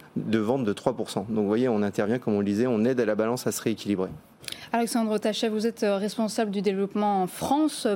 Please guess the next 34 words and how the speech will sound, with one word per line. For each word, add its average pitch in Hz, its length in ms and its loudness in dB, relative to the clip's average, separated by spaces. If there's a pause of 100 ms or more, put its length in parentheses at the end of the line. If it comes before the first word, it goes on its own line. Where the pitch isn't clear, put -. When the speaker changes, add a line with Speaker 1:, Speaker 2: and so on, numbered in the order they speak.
(100)
Speaker 2:
pour, 202 260 0
euh, 185 240 2
cette 202 260 -2
start-up. - 560 0 (300)
Depuis 220 400 -2
quand 349 300 0
cette 277 200 -2
solution 226 380 0
est-elle 226 240 0
mise 220 180 2
à 208 60 2
disposition 196 640 -2
de 247 60 6
la 180 100 6
grande 190 220 2
distribution 190 580 -2
française 226 460 -2
et 220 80 0
quelles 247 160 0
sont 320 180 2
vos 220 320 2
ambitions 240 560 2 (240)
sur 285 300 2
le 226 100 2
marché 190 300 -2
français ? 156 100 2
Speaker 1:
Alors, 117 240 2 (360)
nous, 139 260 6
il 143 80 2
y 120 60 4
a 117 100 2
quelques 135 400 0
semaines 160 240 2
seulement 143 340 2